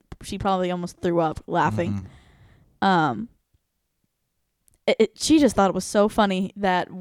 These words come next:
Speaker 1: you and I are screaming, "Ow." And <laughs> she's,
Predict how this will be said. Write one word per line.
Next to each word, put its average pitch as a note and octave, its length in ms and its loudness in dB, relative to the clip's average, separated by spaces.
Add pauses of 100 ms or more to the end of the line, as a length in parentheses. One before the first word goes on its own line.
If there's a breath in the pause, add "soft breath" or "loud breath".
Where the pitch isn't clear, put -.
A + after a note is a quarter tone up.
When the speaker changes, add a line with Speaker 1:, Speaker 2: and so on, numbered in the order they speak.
(120)
Speaker 1:
you G#3+ 260 4
and A#3 80 6
I A3 100 4
are A#3 80 2
screaming, G#3 500 -4 (140)
"Ow." F3+ 400 -2 (1400)
And G#3 280 2
<laughs> - 0 -
she's, - 760 2